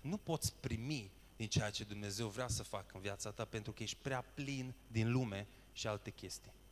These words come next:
Și acum nu trebuie să fie neapărat lucruri rele, oaia, păcături, nu, neapărat poate distracție, poate ui, poate wow, poate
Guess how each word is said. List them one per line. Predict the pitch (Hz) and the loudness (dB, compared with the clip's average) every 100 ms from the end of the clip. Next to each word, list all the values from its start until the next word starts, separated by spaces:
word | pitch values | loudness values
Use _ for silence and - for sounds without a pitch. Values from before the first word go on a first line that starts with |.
| - - - - - - - - | -20 -20 -20 -20 -20 -20 -20 -4
Și | - | 0
acum | 208 269 | 0 0
nu | 311 | 0
trebuie | 349 - | -2 -2
să | - | -4
fie | - 123 | -2 -2
neapărat | 117 - 110 113 | 0 0 0 2
lucruri | 117 107 110 | 0 0 4
rele, | 113 95 85 90 | 4 2 -4 -2
oaia, | 117 107 | -2 -2
păcături, | - 113 - 110 277 | 0 -2 -2 -4 -4
nu, | 294 107 | -6 -8
neapărat | 160 - 117 101 | -10 -6 -6 -4
poate | 107 104 | -6 -6
distracție, | 92 - 123 127 - 107 - | -4 0 4 2 2 -8 -4
poate | 101 - 95 - - | -6 -4 -10 -10 -2
ui, | 110 - 139 139 156 - - - | 8 10 12 10 4 0 -16 -2
poate | 117 113 104 | 0 2 0
wow, | 98 120 139 143 139 135 - - - | 6 10 10 10 8 4 -2 -10 -2
poate | 104 110 107 | 0 0 -4